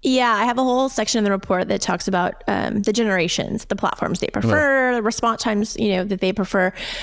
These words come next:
Speaker 1: But I mean, generally, like, again, we're generalizing here, but based on all of the data that's out there, most people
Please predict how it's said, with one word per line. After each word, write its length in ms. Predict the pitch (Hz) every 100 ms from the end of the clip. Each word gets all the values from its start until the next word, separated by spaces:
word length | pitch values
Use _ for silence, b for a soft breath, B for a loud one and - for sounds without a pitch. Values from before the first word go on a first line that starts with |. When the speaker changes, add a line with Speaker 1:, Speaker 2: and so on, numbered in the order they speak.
| B
Speaker 1:
But 80 | 254
I 40 |
mean, 200 | 262 262
generally, 760 | 233 233 214 233 277 294 302 320
like, 220 | 302 208 - - - -
again, 440 | 196 180 160 -
we're 140 | 202
generalizing 580 | 208 226 190 180 180 185
here, 200 | 190 185
but 220 | - -
based 300 | 233 247 294
on 100 | 277
all 160 | 254 220
of 60 | 214
the 100 | 208
data 260 | 185 180
that's 200 | 180 180
out 240 | 160 165 -
there, 260 | 151 - B B B B -
most 880 | 208 214 240 269 311 - - - - -
people 920 | - 254 - 120 - 190 330 -